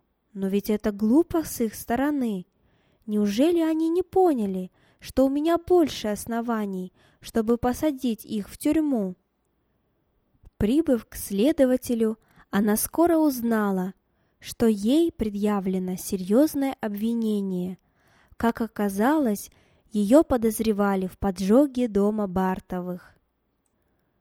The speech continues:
На рабочем столе следователя лежала бумага с длинным списком вопросов. Валентина не думала что-то скрывать. Она отвечала, не задумываясь и откровенно,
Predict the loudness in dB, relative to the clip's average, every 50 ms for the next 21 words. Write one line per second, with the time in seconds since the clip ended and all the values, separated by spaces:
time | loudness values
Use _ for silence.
0 | _ _ _ _ _ _ _ _ _ _ -10 -4 -2 0 2 2 2 2 4 4
1 | 4 4 2 -2 -6 -6 -6 -6 -8 -4 -2 -2 0 0 0 0 -2 -4 -6 -4
2 | 0 0 0 2 0 -2 -2 -4 -6 -4 -6 -4 -4 -4 -4 -6 _ _ _ _
3 | _ _ _ -10 -6 -4 -2 0 2 2 4 4 2 2 2 0 0 0 0 0
4 | 0 0 0 0 -2 -4 -4 -4 -6 -6 -2 0 2 2 2 2 0 -4 -6 -8
5 | -10 -10 -6 -6 -6 -6 -6 -8 -6 -6 -6 -4 -2 -4 -4 -4 -2 -2 0 0
6 | 0 -2 -4 -6 -10 -10 -10 -12 _ _ _ _ _ _ _ _ _ _ _ _
7 | _ _ _ _ _ _ -2 0 0 2 0 0 2 2 2 4 4 2 2 2
8 | 0 2 4 2 4 4 2 0 0 -2 -4 -4 -2 -2 -2 -2 -2 -4 -6 -6
9 | -8 -6 -6 -4 -2 -2 -2 -4 -4 -8 -12 -20 _ _ _ _ _ _ _ _
10 | _ _ _ -6 -2 -2 2 2 2 2 2 0 0 -2 -4 -4 0 0 0 2
11 | 2 0 0 -2 -2 0 2 2 4 4 4 4 4 2 -2 -2 -2 -4 -4 -6
12 | -8 -10 -12 -6 -2 -2 -2 -2 -4 -4 0 0 2 2 2 2 2 0 0 -2
13 | -4 -6 -8 -8